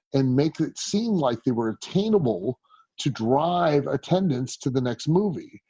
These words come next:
And that still is prevalent in Hollywood. And even people within my own industry in professional wrestling,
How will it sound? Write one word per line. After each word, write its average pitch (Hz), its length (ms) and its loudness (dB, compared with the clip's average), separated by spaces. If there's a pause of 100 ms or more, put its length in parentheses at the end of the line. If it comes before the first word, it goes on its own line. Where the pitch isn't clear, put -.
(280)
And 139 140 4
that 170 240 0
still 190 540 2
is 147 180 0
prevalent 156 560 0
in 127 80 -2
Hollywood. 131 680 -2 (420)
And 147 180 4 (100)
even 175 320 4
people 185 400 4
within 160 240 2
my 143 140 4
own 151 200 2
industry 143 600 0
in 120 140 0
professional 147 420 0
wrestling, 143 280 -2